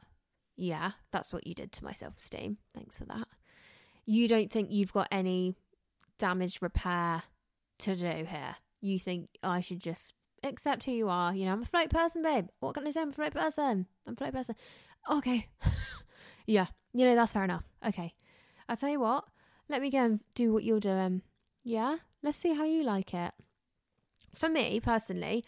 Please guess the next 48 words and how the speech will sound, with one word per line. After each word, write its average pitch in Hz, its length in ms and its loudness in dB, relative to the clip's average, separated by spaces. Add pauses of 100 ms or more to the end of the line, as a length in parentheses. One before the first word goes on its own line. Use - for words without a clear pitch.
(400)
the 233 100 0
way 254 140 4
I 262 80 4
feel - 140 0
about 220 220 -2
this 190 180 -4
as 190 100 0
your 196 80 0
best 185 180 -4
friend, 170 160 -4 (260)
this 247 140 0
guy 214 160 4
has 185 220 0
no 185 240 4
respect 208 360 -2
for - 120 -10
you. 185 300 0 (200)
He's 214 200 2
extremely 196 520 0
selfish. 180 580 -2
He's 196 160 2
extremely 196 580 0
immature. 185 460 0
He's 175 160 -4
extremely 190 960 -2 (640)
cruel. 190 720 4 (560)
And 196 340 0 (480)
that 214 220 0
doesn't 214 220 -2
make 208 220 2
a - 40 -20
good 208 200 -2
partner. 185 580 -2
And 196 120 0
I 202 60 2
know 202 300 0
I 214 80 0
sound 208 320 -2
brutal, 220 480 -2
and 196 140 0
that's - 180 -4
not 220 120 0
what - 60 -8
we 226 120 0
want 214 200 0
here 220 180 -4
at - 240 -6
all. 214 240 -2